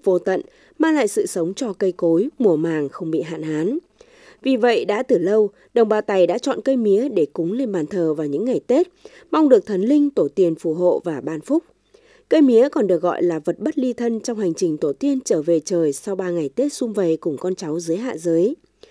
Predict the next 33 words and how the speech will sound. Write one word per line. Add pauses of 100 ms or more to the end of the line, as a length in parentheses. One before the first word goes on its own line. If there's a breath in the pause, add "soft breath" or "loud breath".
(420 loud breath)
Trong
lễ
tiện
ông
Vãi, (280 soft breath)
thường
được
tổ
chức
vào
ngày
mùng
ba
Tết, (460 soft breath)
con
cháu
sẽ
chọn
những
sản
vật (240 soft breath)
là
thành
quả
lao
động
trong
năm
cũ
dâng
lên
gia
tiên.